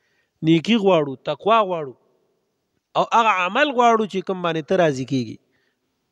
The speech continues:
د هغې عمل توفیق راکړي. یا الله، مونږ د سفر د سختو نه وساتي. یا الله، د دې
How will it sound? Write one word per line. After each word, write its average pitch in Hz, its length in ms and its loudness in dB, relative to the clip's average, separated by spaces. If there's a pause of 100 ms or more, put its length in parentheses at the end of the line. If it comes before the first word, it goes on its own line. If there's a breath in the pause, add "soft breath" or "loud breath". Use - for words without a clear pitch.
(400)
د 110 120 -10
هغې 156 240 -2
عمل 147 340 -4
توفیق 139 460 -8
راکړي. 107 320 -10 (520 soft breath)
یا 160 160 0
الله، 165 240 0
مونږ 165 220 -6
د 156 60 -4
سفر 156 400 -2
د 147 100 -4
سختو 151 360 -4
نه 151 120 -2
وساتي. 113 440 -4 (1700 soft breath)
یا 151 240 0
الله، 175 300 0 (1040)
د 143 60 -10 (100)
دې 208 120 2